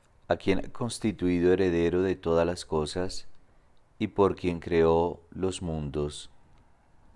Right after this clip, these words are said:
El Señor revela su salvación.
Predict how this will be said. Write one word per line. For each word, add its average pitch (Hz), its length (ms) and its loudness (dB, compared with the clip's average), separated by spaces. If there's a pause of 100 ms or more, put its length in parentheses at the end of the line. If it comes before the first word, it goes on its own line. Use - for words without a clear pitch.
(1120)
El 101 200 2
Señor 92 600 0 (300)
revela 95 460 4
su 113 160 -8
salvación. 80 960 0